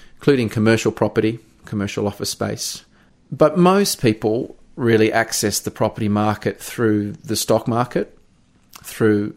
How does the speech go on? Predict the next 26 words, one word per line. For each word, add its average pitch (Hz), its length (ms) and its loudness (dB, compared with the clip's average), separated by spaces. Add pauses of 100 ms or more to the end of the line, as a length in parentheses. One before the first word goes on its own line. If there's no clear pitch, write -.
(100)
listed 107 420 -2
investment 104 480 -2
trusts, - 640 -6 (320)
and 120 180 2
that's 131 280 0 (280)
basically 104 880 0 (140)
buying 110 400 2
units 107 720 -2 (240)
in 107 140 0
a 101 60 0
trust - 440 -2
that 101 100 -4
invests 101 540 0
in 98 80 0
an 98 180 -2
underlying 98 560 0
portfolio 95 800 -4
of 92 160 -14
property. - 540 -6 (260)
Mainly 135 640 4
on 113 220 2
the 104 360 -2
Australian 101 420 0
stock - 300 -4
market, 98 600 -4
your 101 500 -2